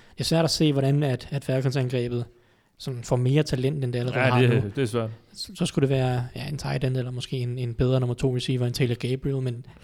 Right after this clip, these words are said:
Speaker 2: Men det er vel også det,
Speaker 1: det,
Speaker 2: der gør
Speaker 1: det
Speaker 2: det l-, fru-, frustrerende at kigge på, det er, at de har de fuldstændig samme spillere, som,
Speaker 1: Fuldstændig.
Speaker 2: som, som sidste år, og
Speaker 1: Ja,
Speaker 2: det fungerer
Speaker 1: og,
Speaker 2: bare ikke.
Speaker 1: og, og hvis vi skal være det, så over
Speaker 2: Endnu
Speaker 1: hele
Speaker 2: bevis på, at det er den offensive koordinator, der måske bare ikke... Øh
Speaker 1: Ja, ja, ja.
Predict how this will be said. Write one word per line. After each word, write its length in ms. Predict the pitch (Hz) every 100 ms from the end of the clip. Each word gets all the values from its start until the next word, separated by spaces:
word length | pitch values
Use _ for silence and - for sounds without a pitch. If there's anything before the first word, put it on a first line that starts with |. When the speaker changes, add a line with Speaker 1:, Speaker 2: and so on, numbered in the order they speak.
| -
Speaker 2:
Men 80 | 131
det 40 |
er 40 | 131
vel 100 | 147
også 120 | 147
det, 80 | 160
Speaker 1:
det, 100 | 139
Speaker 2:
der 80 | 127
gør 80 |
Speaker 1:
det 160 | 123 120
Speaker 2:
det 180 | 120 107
l-, 20 |
fru-, 140 | 120 127
frustrerende 480 | 131 123 151 147 117
at 120 | 110
kigge 200 | 160 151
på, 160 | 131
det 160 | 117 135
er, 60 | 123
at 100 | 120
de 80 |
har 120 | 127 143
de 120 | 123
fuldstændig 360 | - 147 139
samme 160 | 123 131
spillere, 360 | - 120 127 110 -
som, 140 | - 180
Speaker 1:
Fuldstændig. 320 | 208 180 139
Speaker 2:
som, 120 | 127
som 160 | 113 117
sidste 260 | 139 135
år, 280 | 123 104 - -
og 80 |
Speaker 1:
Ja, 40 | 156
Speaker 2:
det 80 | 156
fungerer 260 | 120 135
Speaker 1:
og, 40 | 120
Speaker 2:
bare 100 | 113
ikke. 120 | 113 -
Speaker 1:
og, 180 | -
og 80 | 147
hvis 180 | 139 135
vi 40 | 139
skal 140 | 139
være 100 | 143
det, 80 | 151
så 140 | 170 - -
over 180 | 180
Speaker 2:
Endnu 160 | 175 143
Speaker 1:
hele 120 | 131
Speaker 2:
bevis 200 | 127 127
på, 200 | - 127
at 100 | 113 101
det 60 | 110
er 40 |
den 100 | 107
offensive 240 | 113 107
koordinator, 320 | 104 104 107 104
der 60 |
måske 180 | 101 98
bare 180 | 104 101
ikke... 140 | 104
Øh 220 | 101 101
Speaker 1:
Ja, 60 | 170
ja, 140 | 220 185
ja. 180 | 180